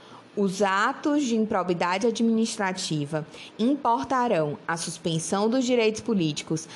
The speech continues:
a perda da função pública e a indisponibilidade de bens e o ressarcimento ao erário, na forma e gradação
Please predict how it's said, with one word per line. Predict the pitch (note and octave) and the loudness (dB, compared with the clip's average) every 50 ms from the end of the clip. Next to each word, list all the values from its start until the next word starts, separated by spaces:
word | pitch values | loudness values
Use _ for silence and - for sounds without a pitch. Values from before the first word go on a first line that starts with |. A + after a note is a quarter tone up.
| - - - - | -18 -16 -8 -6
a | D#3 E3 | -6 -6
perda | - - - G3 F#3+ G#3+ A#3+ B3 A#3+ | -6 -4 0 2 4 4 4 4 4
da | A#3 A#3 | 2 2
função | A#3 - A#3 A#3 - A#3+ A#3 A3+ A3 | 2 0 0 0 2 0 0 0 0
pública | - A3+ F#3+ D#3 D#3 D#3+ D#3 - E3 D3+ D#3 - - - - | 0 0 0 0 0 0 0 0 -2 -4 -4 -6 -14 -12 -2
e | F3 F3+ | 0 0
a | E3+ - - - - | 0 0 -4 -4 0
indisponibilidade | A#3 B3 C4+ C#4+ C#4 C#4 C#4 C#4 - C4 A#3+ A3+ A3+ G#3+ G#3+ G#3 G3 F#3+ F3+ E3+ F3 F3+ F#3 G3 G3+ | 2 2 4 4 2 2 0 -2 0 0 0 2 2 4 4 4 4 2 2 0 0 0 0 -2 -2
de | G3+ B3 A3 | 0 0 0
bens | G#3 F3+ D#3 D3+ D#3 D#3+ D#3+ - - | 0 0 0 0 0 -2 -2 -2 0
e | F#3+ | 2
o | F3 F3 | 2 4
ressarcimento | G3 G3+ F#3 F#3 G3 A3 - - - B3+ A3 A#3+ A#3 - G#3+ G3 E3+ D#3+ D#3+ E3 E3+ | 4 4 4 4 4 4 2 2 0 0 0 0 0 0 2 2 2 0 0 0 0
ao | D#3+ D#3+ D#3+ | 0 2 2
erário, | E3 E3 D#3 G#2+ G2+ G2+ - - - - - - - - | 2 2 0 -2 -2 -4 -6 -10 -14 -16 -18 -18 -8 -4
na | F#3+ F3+ F3+ F3+ | -2 0 0 -2
forma | F#3 - F#3+ F3 F3+ F#3 F#3+ G3 G3 - | -2 -2 0 2 2 2 2 0 -2 -2
e | - G3+ | -2 -2
gradação | G3 G3 F#3+ F#3 F3 F3 E3+ F3 E3+ - - D#3+ D3+ D3+ D#3 | 0 0 0 0 0 0 -2 -2 -2 -4 -2 -2 -2 0 -2